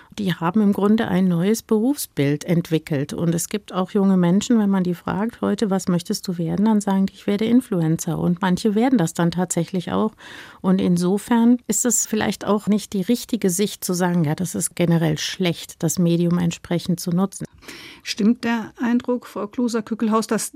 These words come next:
Speaker 2: die zeitlichen Abstände zwischen den Generationen immer kürzer werden? Also Generation Selfie, Generation Facebook, Generation Instagram.
Speaker 1: Den Eindruck habe ich auch. Und dann denke ich, „Aber es kann doch irgendwie nicht sein. Eine Generation waren doch eigentlich so dreißig Jahre.“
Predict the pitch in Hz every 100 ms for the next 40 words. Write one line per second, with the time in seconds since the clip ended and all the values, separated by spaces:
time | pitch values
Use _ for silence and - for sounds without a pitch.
0 | - 220 185 185 196 220 202 170 - -
1 | 262 269 285 - 254 240 240 233 226 220
2 | 214 - 226 226 220 - - 202 190 -
3 | 202 196 254 254 254 214 180 180 170 151
4 | 139 165 151 190 202 - 175 175 - -
5 | 156 165 165 - 196 202 - 160 160 165
6 | 156 151 160 208 - 180 190 180 196 -
7 | - 165 165 185 208 214 240 233 220 220
8 | 269 311 208 190 190 175 175 175 180 190
9 | 180 190 185 190 202 196 - 196 185 -
10 | 208 196 185 185 185 185 - - 202 208
11 | 196 190 185 - 185 196 185 202 180 170
12 | 170 180 190 - 147 160 151 170 269 311